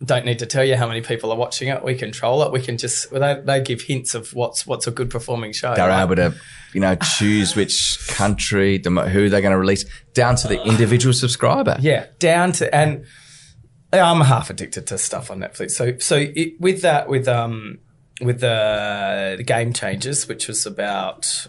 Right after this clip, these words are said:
Speaker 1: uh, vegetarians.
Speaker 2: Yeah.
Speaker 1: And how you, you know, you didn't, uh, no, I, I can't, I've, I'm reckon I'm half intellectual. <laughs> Uh, forty, I'm forty something years old.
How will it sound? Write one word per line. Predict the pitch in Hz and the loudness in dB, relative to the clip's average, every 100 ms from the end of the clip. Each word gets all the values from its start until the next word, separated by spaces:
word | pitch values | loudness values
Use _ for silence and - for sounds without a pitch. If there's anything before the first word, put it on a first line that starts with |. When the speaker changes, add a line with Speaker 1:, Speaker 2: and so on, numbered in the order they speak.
| - | -14
Speaker 1:
uh, | 90 80 78 71 | -12 -12 -12 -10
vegetarians. | - 110 - 117 101 90 - | -6 -6 -6 -6 -8 -10 -2
Speaker 2:
Yeah. | 85 73 - - - - | 2 2 -2 -14 -20 -8
Speaker 1:
And | - 127 127 | 2 4 6
how | 127 131 | 6 6
you, | 123 123 | 4 2
you | 127 | 0
know, | 123 | -2
you | 120 | 0
didn't, | 135 143 - - | -2 -2 -4 -8
uh, | - - _ _ - | -8 -8 _ _ -6
no, | 151 | -2
I, | 90 123 - - | 0 0 -2 -8
I | |
can't, | 127 147 - | -6 -2 0
I've, | 147 - | 0 -2
I'm | 127 143 139 | -2 0 0
reckon | 127 | -2
I'm | 120 110 | -4 -2
half | 113 107 - | -2 -2 -4
intellectual. | 110 98 113 127 - 208 196 | -6 -2 -2 -2 -2 -2 -4
<laughs> | - - - - - - 110 - | -12 -20 -18 -16 -12 -6 -6 0
Uh, | - 156 - - | 2 2 -2 -12
forty, | - 196 185 165 151 | 0 4 4 4 4
I'm | 143 196 | 2 2
forty | 170 180 180 156 | 2 2 2 2
something | 165 151 151 | 2 0 2
years | 131 131 | 4 4
old. | 123 123 151 196 - | 4 4 4 0 -2